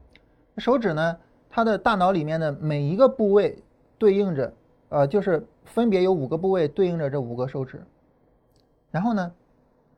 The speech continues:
然后他们把那个猴子的一个手指给它折掉，所以我说很残忍啊，把一个手指给它折掉，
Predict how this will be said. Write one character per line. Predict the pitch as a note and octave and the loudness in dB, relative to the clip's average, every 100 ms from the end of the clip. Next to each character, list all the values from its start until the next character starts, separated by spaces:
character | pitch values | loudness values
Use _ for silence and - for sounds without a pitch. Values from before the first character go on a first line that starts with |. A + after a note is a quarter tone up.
| _ _ | _ _
然 | - D#3+ | -10 -8
后 | |
他 | F3+ | -4
们 | F#3+ | -4
把 | E3+ C3 | -4 -8
那 | D3 E3+ | -6 -4
个 | D3+ C#3 - _ _ _ _ | -2 -4 -6 _ _ _ _
猴 | - D#3+ | -4 -4
子 | F3+ | -2
的 | E3+ | -2
一 | E3 | -2
个 | F3 | -2
手 | F3 | -4
指 | D#3 | -4
给 | D3 | -4
它 | C#3 | -6
折 | C#3 C#3+ B2+ | -4 -4 -2
掉， | E3 - - _ _ - - | -2 -6 -16 _ _ -20 -12
所 | E3 | -8
以 | |
我 | D#3+ | -6
说 | C#3 D#3+ | -6 -8
很 | C3 | -10
残 | - C#3 | -10 -10
忍 | D3+ C#3+ _ _ | -10 -12 _ _
啊， | D#3 E3 _ _ _ _ _ _ | -20 -20 _ _ _ _ _ _
把 | - F3 | 0 2
一 | |
个 | A3 | 4
手 | A3 | 4
指 | G3+ | 2
给 | E3+ | 2
它 | D#3 | -2
折 | - C3+ | -2 -2
掉， | D#3+ | -2